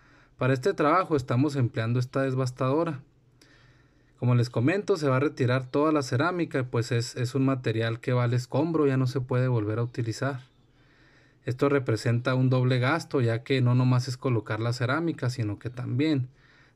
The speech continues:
tenemos que retirar la cerámica existente.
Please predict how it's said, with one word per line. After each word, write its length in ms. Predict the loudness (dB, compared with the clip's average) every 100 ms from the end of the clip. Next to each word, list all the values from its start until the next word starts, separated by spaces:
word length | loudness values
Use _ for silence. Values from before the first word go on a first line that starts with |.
| -6
tenemos 400 | -4 0 -2 -2
que 360 | 0 0 -2 -6
retirar 800 | -4 -2 -2 -2 0 0 -2 -6 -6
la 160 | -4
cerámica 500 | -2 -4 -2 -4 -4
existente. 680 | -6 -4 -6 -2 -2 -2 -6